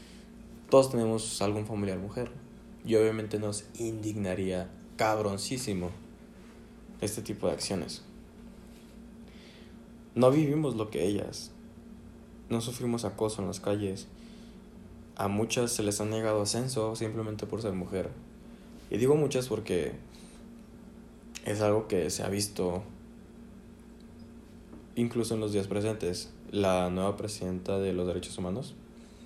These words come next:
en México es mujer y querían hacer una revotación.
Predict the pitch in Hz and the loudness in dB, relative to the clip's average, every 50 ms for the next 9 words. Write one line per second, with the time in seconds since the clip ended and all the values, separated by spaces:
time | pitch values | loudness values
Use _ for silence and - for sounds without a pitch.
0 | - - - - - - - - - - - - - - 90 92 95 95 95 117 | -18 -18 -18 -18 -18 -18 -18 -18 -18 -18 -18 -14 -4 0 2 4 4 4 4 2
1 | 110 104 - 127 139 175 - - - - - - - - - - - - - - | 0 0 0 -2 -2 -2 -6 -10 -14 -16 -16 -16 -18 -16 -16 -16 -16 -16 -16 -16
2 | - - - - - - 107 107 113 107 104 117 113 110 104 92 90 92 - - | -14 -16 -16 -6 0 0 2 2 2 2 4 4 4 6 4 2 2 0 0 2
3 | 104 101 101 107 113 113 117 123 117 117 120 117 113 110 101 98 98 - - 98 | 4 4 4 4 2 2 4 2 4 4 4 2 2 2 2 0 0 0 0 0
4 | 95 95 90 95 104 120 120 123 | 0 0 0 -2 0 -2 -2 -4